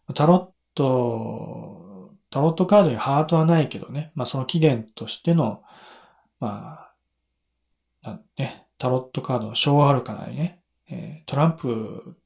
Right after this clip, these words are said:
とほぼ同じようなね、構成のカードがあったりするわけだけど、その中のカップのカードはね、まあ、ハートマークの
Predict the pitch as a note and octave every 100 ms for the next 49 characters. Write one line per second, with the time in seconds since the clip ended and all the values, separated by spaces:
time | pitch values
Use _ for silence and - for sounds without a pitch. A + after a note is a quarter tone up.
0 | _ _ _ - C3+ A#2+ F#2+ - B2+ C#3+
1 | C#3 D#3 G#2+ A2 C#3 - A#2+ B2+ A#2+ A2+
2 | A2 _ - C3 A2 G#2+ - A#2 - B2
3 | A2+ C3 A#2+ B2+ C#3 C3+ - - - -
4 | - - - - - _ - D#3+ F3 E3
5 | B2+ - - A3 - B2+ - C3 G2 F2+
6 | E3 - _ _ - A#2+ F#2+ - - C3
7 | B2 B2+ B2+ A#2 A#2 - G#2+ G2